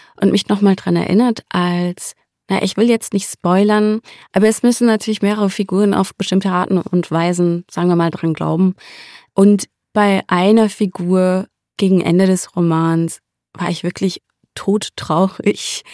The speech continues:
Ich habe dann wirklich geweint und das habe ich auch in diesem Werktagebuch so niedergeschrieben.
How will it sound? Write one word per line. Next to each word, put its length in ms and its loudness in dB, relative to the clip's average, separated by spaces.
Ich 100 -2
habe 80 0
dann 160 2
wirklich 300 -2
geweint 580 0
und 120 2
das 140 -4
habe 140 -4
ich 140 -6
auch 200 -2
in 100 0
diesem 260 -2
Werktagebuch 840 -4
so 160 -2
niedergeschrieben. 1080 0